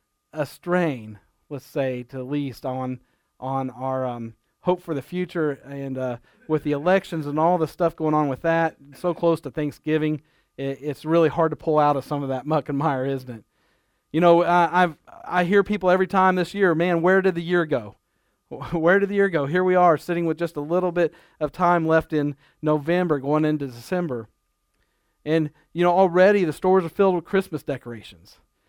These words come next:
I'm getting amazed year after year how quickly they put out whatever it is for the next season coming. You know, it, it's like we didn't even, uh, we didn't really even get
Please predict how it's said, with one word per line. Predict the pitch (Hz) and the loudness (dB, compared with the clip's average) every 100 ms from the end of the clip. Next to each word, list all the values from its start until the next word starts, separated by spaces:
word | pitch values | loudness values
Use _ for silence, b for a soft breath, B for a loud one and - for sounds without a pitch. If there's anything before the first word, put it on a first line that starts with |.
| _ | _
I'm | 156 165 | -2 0
getting | 190 190 | 2 2
amazed | 175 175 196 190 175 135 | 2 2 2 2 0 -4
year | 165 190 | 0 2
after | 196 175 | 2 0
year | 175 196 | -2 -2
how | 156 170 | 0 -4
quickly | - - 247 - 151 143 147 - _ _ _ | -4 0 0 0 -4 -4 -6 -12 _ _ _
they | 170 165 | 0 2
put | 202 190 | 4 4
out | 185 185 175 _ | 6 4 2 _
whatever | 170 170 196 202 | -6 2 4 4
it | 180 | 4
is | 190 175 160 | 4 4 2
for | - 156 | 0 -2
the | 151 151 | 0 0
next | 165 160 | 0 -4
season | - 190 160 143 | -8 -8 -6 -4
coming. | 180 170 107 104 _ _ _ _ _ | -2 -2 -4 -14 _ _ _ _ _
You | 151 | -2
know, | 190 202 | 0 0
it, | 185 202 - _ _ | -2 -8 -10 _ _
it's | 196 180 | -8 -4
like | 196 202 | 0 0
we | 202 190 | 0 -2
didn't | 214 202 | 0 0
even, | 185 175 156 | 0 0 0
uh, | 151 143 135 _ _ _ - | 0 -2 -6 _ _ _ -2
we | 175 | 0
didn't | 233 180 175 | 0 -2 0
really | 196 196 175 | 2 4 2
even | 151 143 | 0 -2
get | 170 165 | -2 -4